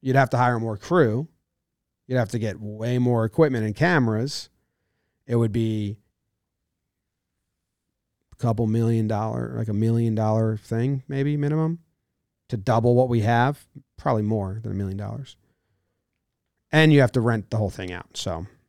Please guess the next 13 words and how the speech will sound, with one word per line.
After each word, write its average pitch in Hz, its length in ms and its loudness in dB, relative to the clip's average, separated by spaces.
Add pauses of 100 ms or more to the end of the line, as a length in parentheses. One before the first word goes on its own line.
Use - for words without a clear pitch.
(840)
we'd 123 160 2
need 113 160 0
to 104 60 -4
be 98 120 -4
like, 95 280 -8 (380)
like, 104 140 -18
you 101 60 -12
know, 110 140 -14 (560)
we're 143 80 0
doing 156 220 6
good 147 180 6
this 110 180 -2
year. 95 220 -8